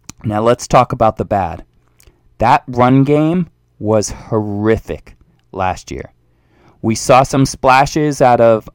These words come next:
Myles Gaskin. Um, Ahmed looked good at times, but overall, the run game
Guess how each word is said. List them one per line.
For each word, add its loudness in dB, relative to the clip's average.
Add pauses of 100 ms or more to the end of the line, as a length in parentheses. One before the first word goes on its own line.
Myles -2
Gaskin. 0 (420)
Um, -8 (160)
Ahmed 2 (120)
looked -4
good 2 (160)
at -8
times, 0
but -4
overall, 2 (380)
the -6
run 0
game -2